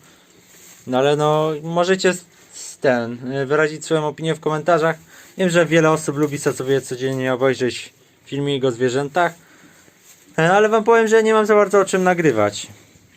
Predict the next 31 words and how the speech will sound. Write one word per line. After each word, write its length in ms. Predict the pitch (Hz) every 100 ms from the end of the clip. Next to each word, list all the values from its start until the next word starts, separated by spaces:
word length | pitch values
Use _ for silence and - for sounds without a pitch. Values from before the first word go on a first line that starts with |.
| - _ _
Wczoraj, 460 | - - 156 143 139 - _ -
o 60 |
patrzcie 300 | 117 127 -
jakie 200 | 110 117
ma 100 | 107
kultuny, 420 | 104 107 143 120
muszę 240 | 101 101 110
jej 80 | 101
przyciąć. 480 | - 104 95 90
Na 120 | 117 104
wiosnę 340 | 123 123 117
będą 240 | 113 113
przycięte. 580 | 104 - - 110 87 90 - _ - - _ _ _
Już 100 | -
się 120 | 123
nie 100 | 123
da 120 | 123
tego 200 | 117 113
wyczesać, 600 | 113 110 107 - 95 - - _ -
jakie 220 | 101 104
kultuny 460 | 101 104 95 101 98
dostała. 440 | 92 - 98 98
Ale 140 | 123 139
widzicie, 320 | 139 - 101 - - -
są 200 | - 123
stare, 440 | - 135 143 175
a 80 | 156
młode 260 | 147 139 139
już 160 | 131
tam 140 | - 123
rosną. 420 | 104 - 101 98